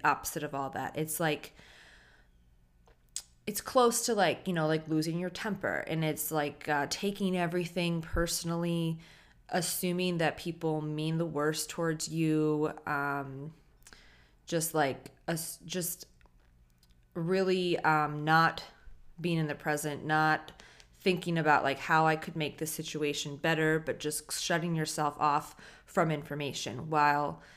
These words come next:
the opposite of that, like, maybe it's being proactive or just maybe it's radical presence, it's all, it's about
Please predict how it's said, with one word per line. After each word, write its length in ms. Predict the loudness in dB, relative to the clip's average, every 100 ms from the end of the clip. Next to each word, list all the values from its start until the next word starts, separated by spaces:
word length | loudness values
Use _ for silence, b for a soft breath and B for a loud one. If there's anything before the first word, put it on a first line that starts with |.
| B B
the 100 | 2
opposite 420 | 6 6 4 -2 -2
of 120 | 2
that, 340 | 4 6 4
like, 200 | -2 -4
maybe 320 | -4 -2 -2
it's 160 | -4 -4
being 300 | -6 -8 -8
proactive 680 | -2 2 4 4 2 0 0
or 120 | -2
just 240 | -4 -6 -4
maybe 280 | -4 -4
it's 180 | -6 -8 -12
radical 500 | -4 0 0 -2 -8
presence, 640 | -2 4 4 4 0 0 -4
it's 180 | -6 -2
all, 300 | 0 0 0
it's 160 | -6 -6
about 460 | -4 -2 -2 -4